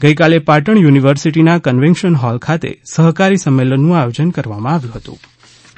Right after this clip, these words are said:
ગુજરાતમાં લોકસભા ચૂંટણી સંદર્ભે કોંગ્રેસ પક્ષના નેતાઓએ ગઈકાલથી ગુજરાતમાં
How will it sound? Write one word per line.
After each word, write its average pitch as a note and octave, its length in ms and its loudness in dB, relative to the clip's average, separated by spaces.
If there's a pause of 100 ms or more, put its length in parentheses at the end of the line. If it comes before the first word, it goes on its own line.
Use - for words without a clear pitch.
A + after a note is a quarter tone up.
(2250)
ગુજરાતમાં G3+ 540 4
લોકસભા G3+ 520 4
ચૂંટણી G3+ 400 2
સંદર્ભે F3+ 500 4
કોંગ્રેસ E3 480 2
પક્ષના F3 360 0
નેતાઓએ D#3 540 2
ગઈકાલથી C#3+ 640 0
ગુજરાતમાં D3 580 -2